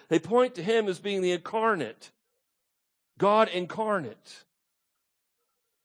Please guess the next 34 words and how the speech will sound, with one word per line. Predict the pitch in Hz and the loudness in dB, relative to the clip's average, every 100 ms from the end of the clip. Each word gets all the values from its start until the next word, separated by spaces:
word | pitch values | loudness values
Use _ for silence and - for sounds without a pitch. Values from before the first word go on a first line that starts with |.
| _ _ _ - | _ _ _ 2
All | 202 247 240 | 6 8 8
the | 220 | 6
works | 202 214 - | 6 4 0
he | 208 | -8
did | 190 208 175 | -4 -4 -4
pointed | - 202 220 220 180 160 147 | -10 -2 2 2 2 -2 -6
to | - 180 | -8 -6
his | 180 147 | -6 -6
deity. | 135 196 202 - 143 107 85 _ _ _ _ _ - - | -10 -4 -4 -4 -8 -10 -12 _ _ _ _ _ -20 -2
I | 180 | 0
think | - 220 196 | 2 2 2
John | 160 208 214 | 2 4 2
is | 190 | 0
thinking | - 214 202 202 190 - | -2 -2 -2 -4 -8 -10
comprehensively | - 214 208 202 185 269 - 196 156 151 139 - - - | -4 -2 0 2 4 2 0 -6 -2 0 -2 -8 -20 0
of | 170 175 | 2 4
all | 208 254 277 269 | 6 8 10 8
the | 214 | 6
works | 147 139 135 - | 4 2 0 -4
that | 131 | -2
he | 131 | 2
did, | 127 123 117 - - | 4 2 0 -14 -4
not | 147 202 180 | 4 4 4
just | 180 160 | 0 0
the | 170 143 | 0 -2
supernatural | - - - 311 311 214 160 135 131 143 123 120 | -6 -12 -4 -2 0 0 2 0 0 0 0 2
works, | 123 147 - - - _ _ _ - | 0 -2 -6 -18 -20 _ _ _ -8
but | 175 | -2
all | 175 | 0
the | 170 175 | 0 0
other | 180 143 | 0 -2
works | 113 113 - | -2 -4 -10
as | 135 | -14
well. | 143 143 104 76 | -8 -6 -6 -12